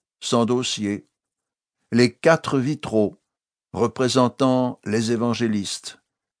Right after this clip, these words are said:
Mais saint Marc avait perdu sa tête, emporté par le caillou d'un antéchrist ou par un grêlon. Elle avait été remplacée, en attendant mieux, par une vitre transparente. À droite de l'autel,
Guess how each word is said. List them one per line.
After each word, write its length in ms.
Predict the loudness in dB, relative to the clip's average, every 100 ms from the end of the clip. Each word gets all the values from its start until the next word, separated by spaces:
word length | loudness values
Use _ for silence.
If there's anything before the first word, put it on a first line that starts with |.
| _ _
Mais 320 | 2 4 2 -4 _ _ -12
saint 280 | -4 0 2
Marc 320 | 2 2 -2
avait 200 | -2 -2
perdu 320 | -2 -2 -4
sa 180 | -4 -4
tête, 460 | -4 -6 -8 -14 -20 _
emporté 500 | -8 -4 -2 -4 -4
par 200 | -2 0
le 100 | 0
caillou 400 | 0 2 2 2
d'un 180 | 2 2
antéchrist 680 | 2 0 -6 -4 -4 -4 -6 -10 -12 _ _
ou 60 | -6
par 160 | -2 0
un 120 | 0
grêlon. 420 | 2 2 0 -4 _ _ _ _ _ _ _ _ _ _
Elle 160 | -2 2
avait 120 | 2
été 280 | 4 2 2
remplacée, 680 | 2 2 2 0 0 0 -2 -6 _ _
en 120 | -4
attendant 440 | -2 -2 -2 0 0
mieux, 380 | -2 -4 -4 -10 _ _ _ _ 0
par 200 | 2 4
une 200 | 4 2
vitre 440 | 2 -4 -4 -4
transparente. 1080 | -4 -4 -2 0 0 0 -4 -6 -12 -20 -20 _ _ _ _ _ _ _ _ _ _
À 120 | -2 2
droite 360 | 4 4 2
de 120 | -2
l'autel, 680 | 0 0 0 -2 0 -2 -4